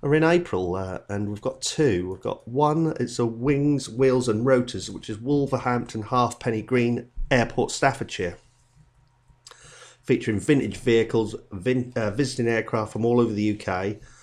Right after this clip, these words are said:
and its show is getting bigger each year. Two thousand and fourteen is set to be bigger than last year, with bookings coming in already from pilots,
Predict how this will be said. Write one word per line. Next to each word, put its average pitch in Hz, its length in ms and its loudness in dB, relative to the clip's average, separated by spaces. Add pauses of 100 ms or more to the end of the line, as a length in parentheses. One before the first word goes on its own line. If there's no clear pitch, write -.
(400)
and 120 80 -4
its - 80 -6
show 120 240 2
is 113 100 0
getting - 220 -4
bigger 117 320 2
each - 240 -4
year. 98 480 0
Two 156 180 4
thousand 123 380 2
and 113 80 -8
fourteen 120 360 0
is 110 100 -8
set - 160 0
to - 60 -16
be 113 140 0
bigger 127 300 0
than 113 140 -2
last 107 340 0
year, 107 100 0
with 104 160 -4
bookings 123 380 -2
coming 110 260 -2
in 107 80 0
already 107 280 0
from 107 180 -6
pilots, - 540 -2